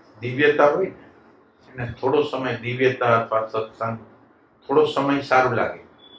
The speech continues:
પછી એનો ભાર લાગે. એટલે દિવ્યતાને પચાવવા માટે આપણે ચોવીસ કલાક ન થાય, આપણે અડધી કલાક કે કલાક થાય ને પછી દિવ્યતાને બદલે આપણે એક નોર્મલ વસ્તુ ગોતતા હોય કે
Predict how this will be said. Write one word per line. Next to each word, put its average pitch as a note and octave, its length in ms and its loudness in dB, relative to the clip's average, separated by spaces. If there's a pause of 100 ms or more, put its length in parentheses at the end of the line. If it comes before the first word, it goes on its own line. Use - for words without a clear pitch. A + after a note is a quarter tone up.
પછી - 280 -8
એનો C3 220 -2
ભાર G#2 400 -4
લાગે. - 220 -18 (1600)
એટલે - 280 -10
દિવ્યતાને C#3+ 680 0
પચાવવા C#3 420 2
માટે C3+ 440 0 (360)
આપણે A2+ 200 0
ચોવીસ B2+ 420 0
કલાક C#3+ 420 6
ન D#3+ 100 0
થાય, G#2 180 -2
આપણે B2 540 2 (220)
અડધી B2+ 280 0
કલાક B2+ 400 6
કે B2+ 120 -4
કલાક C3+ 380 6
થાય C#3+ 140 2
ને C3+ 140 -4
પછી A#2+ 260 -4
દિવ્યતાને D3 580 6
બદલે C#3+ 280 4
આપણે D3 280 4 (280)
એક A#2 180 -2
નોર્મલ C3+ 460 6
વસ્તુ A2 360 2
ગોતતા G2+ 300 -2
હોય F#2+ 160 2
કે G#2 380 -6